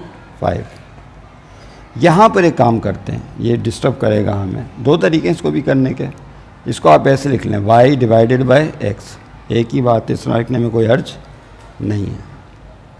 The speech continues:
सही है ना? upon का मतलब क्या होता है? divide। तो y की जगह हासिल होगा four upon five y की value, फिर divided by x। x की value क्या है देखें,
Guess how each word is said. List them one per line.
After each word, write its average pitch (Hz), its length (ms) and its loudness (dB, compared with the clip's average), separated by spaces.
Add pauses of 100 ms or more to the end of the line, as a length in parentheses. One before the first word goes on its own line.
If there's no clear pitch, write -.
(1400)
सही 110 180 0
है 160 60 0
ना? - 200 -6
upon 131 340 0
का 135 80 4
मतलब 131 260 0
क्या 160 120 4
होता 113 220 2
है? 98 60 0
divide। 98 320 -2 (580)
तो 117 100 -2
y 120 280 6
की 143 80 0
जगह 139 380 2 (760)
हासिल 117 380 -2
होगा 120 300 0
four 120 240 0
upon 117 420 -2
five 120 360 0
y 104 220 2
की 110 80 -2
value, 107 380 -4 (840)
फिर 110 140 -4
divided 117 480 2
by 131 100 4 (240)
x। - 240 0 (100)
x - 180 -4
की 143 140 0
value 139 300 2
क्या 135 160 0
है 127 100 4
देखें, 123 320 -4